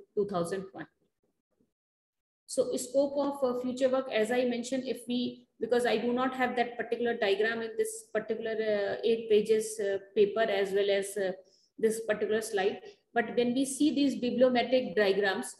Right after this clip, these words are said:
now this tells us now co-author of the, uh, sorry, co-, keywords, author keywords and the index keywords. So that tells us the,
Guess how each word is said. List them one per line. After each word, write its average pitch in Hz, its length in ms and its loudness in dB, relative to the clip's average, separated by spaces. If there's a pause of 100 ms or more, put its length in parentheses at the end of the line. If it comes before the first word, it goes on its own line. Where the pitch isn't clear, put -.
(180)
now 220 320 -4
this 320 240 0
tells 240 300 0
us 240 380 -6
now 214 300 -4
co-author 247 520 2
of 226 180 -4
the, 277 160 -2 (320)
uh, 220 160 -2
sorry, 240 360 -2
co-, - 340 -2 (120)
keywords, 285 500 2 (460)
author 214 280 0
keywords 254 500 0
and 226 200 -4
the - 120 -2
index 233 320 0 (100)
keywords. 185 240 0
So 247 260 -2
that 254 300 -2
tells 262 300 2
us 269 280 2
the, 269 200 2